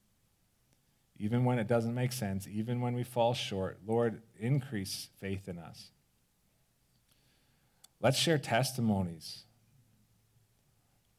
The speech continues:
Lord, I pray for a, a, a loosing, a freeing of, of sharing of testimony. No more false pride or, like, it's your story.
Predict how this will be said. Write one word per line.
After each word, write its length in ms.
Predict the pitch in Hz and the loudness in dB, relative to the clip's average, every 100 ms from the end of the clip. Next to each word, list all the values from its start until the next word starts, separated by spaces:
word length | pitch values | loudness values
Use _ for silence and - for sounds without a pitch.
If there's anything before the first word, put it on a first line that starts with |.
| _ | _
Lord, 160 | 110 123 | 2 4
I 80 | 110 | 4
pray 400 | - 135 135 143 | 2 4 4 6
for 240 | 156 139 | 6 6
a, 180 | 110 101 | 6 2
a, 420 | - - 101 95 - - | -6 -10 -6 -6 -6 -6
a 100 | 98 | -2
loosing, 640 | 101 131 165 - 131 101 | 4 6 6 4 0 0
a 180 | 104 101 - - - - | -4 -8 -10 -20 -20 -20
freeing 640 | - - 123 151 185 147 131 | -20 -12 2 4 6 6 6
of, 180 | 107 - - - | 2 -2 -14 -16
of 120 | - | -2
sharing 500 | - - 139 175 165 | 0 4 6 6 4
of 100 | 110 | 2
testimony. 800 | - - 165 - 131 113 90 - - - _ _ _ _ _ _ | 0 0 2 4 4 4 2 -4 -16 -20 _ _ _ _ _ _
No 140 | 117 160 | 6 8
more 180 | 170 | 8
false 460 | 127 - 120 139 135 | 6 6 8 8 6
pride 680 | - 98 101 120 123 123 110 | -2 0 4 6 4 0 -2
or, 360 | 95 101 95 90 - - - | -2 0 0 -4 -14 -14 0
like, 220 | 120 120 | 0 0
it's 240 | 127 - | -4 -4
your 260 | 117 139 196 | 4 8 8
story. 680 | - - 117 117 95 - | 6 4 6 8 6 -2